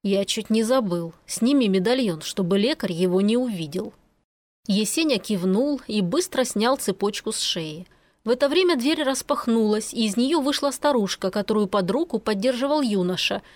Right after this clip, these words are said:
одетый немногим лучше Есени. Доктор, высокий и очень красивый мужчина лет сорока, попрощался с этой парой и посмотрел на Полоза. «Здравствуйте. Вы ко мне?» «Да.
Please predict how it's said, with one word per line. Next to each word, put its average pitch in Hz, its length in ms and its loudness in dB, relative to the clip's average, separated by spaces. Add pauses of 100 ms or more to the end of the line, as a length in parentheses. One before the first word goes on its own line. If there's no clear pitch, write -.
(180)
одетый 208 500 0
немногим 214 680 4
лучше 196 360 0
Есени. 180 600 -2 (520)
Доктор, 226 420 2
высокий 220 640 -2
и 226 100 -2
очень 254 320 0
красивый 208 460 0
мужчина 202 540 0
лет 233 200 0
сорока, 196 520 -2 (280)
попрощался 254 680 0
с 233 80 -2
этой 294 200 0
парой 302 360 0
и - 80 -4
посмотрел 208 560 0
на 285 120 0
Полоза. 180 500 -6 (520)
«Здравствуйте. 208 840 -2 (180)
Вы 233 180 0
ко - 140 2
мне?» 226 300 2 (840)
«Да. 240 360 2